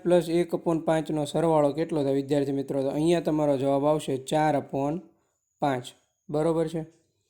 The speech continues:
ત્રણ ને એક ચાર, એવી રીતે સિમ્પલ ઉકેલ કર્યું છે. છેદ સરખા હોય એટલે અંશનો સીધો કરવાળો, સરવાળો કરી નાખવાનો તમારે. ત્રણ upon પાંચ પ્લસ એક upon પાંચ.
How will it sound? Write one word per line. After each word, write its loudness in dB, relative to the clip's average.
ત્રણ 2
ને 2
એક -6
ચાર, 2
એવી 2
રીતે -2
સિમ્પલ 4
ઉકેલ 6
કર્યું 0
છે. 0
છેદ 6
સરખા 6
હોય 8
એટલે 2
અંશનો 2
સીધો 2
કરવાળો, 4
સરવાળો 4
કરી -2
નાખવાનો -4
તમારે. -8
ત્રણ 2
upon -2
પાંચ -4
પ્લસ 0
એક 4
upon -2
પાંચ. -8